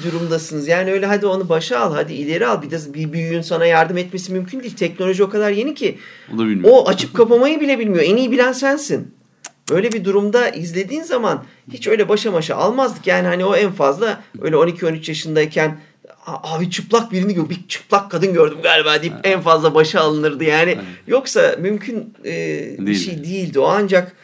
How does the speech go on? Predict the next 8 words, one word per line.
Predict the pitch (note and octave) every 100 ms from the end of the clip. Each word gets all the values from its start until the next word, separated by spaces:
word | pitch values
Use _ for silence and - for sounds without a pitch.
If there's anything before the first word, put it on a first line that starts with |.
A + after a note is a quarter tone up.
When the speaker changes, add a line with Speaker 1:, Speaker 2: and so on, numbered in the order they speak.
| _ -
Speaker 1:
bu | - D#3+ C#3+ - _ -
dijital | C#3+ D3+ G3+ G3
teknolojiyle | F#3+ D#3 D#3 D#3 D#3+ E3+ C3+
bilgisayarlardan | C3+ C#3+ D#3+ D3+ D3+ D3+ D#3 G3
sonra | G3+ E3+ D#3 D3 C3+ - _
çok | G3+ - D3
daha, | B2+ G#2+ - _
e, | -